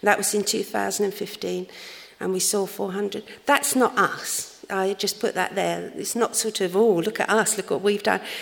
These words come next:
It's saying, "What's God saying to you now?" You know, are you praying this through? And what's the vision? What's your next step?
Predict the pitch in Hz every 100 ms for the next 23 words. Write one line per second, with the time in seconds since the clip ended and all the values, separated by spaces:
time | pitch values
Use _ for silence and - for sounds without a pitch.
0 | - - 214 - 254 208 185 185 - -
1 | - - _ _ - 233 - 269 233 -
2 | 226 202 220 214 226 208 214 165 165 160
3 | - - - _ _ _ - 208 208 170
4 | 180 180 - - 208 208 220 214 - 269
5 | 220 170 180 190 - - 226 170 170 196
6 | 190 226 - 226 196 247 220 175 165 185
7 | - - 247 247 220 220 220 - - 208
8 | 165 -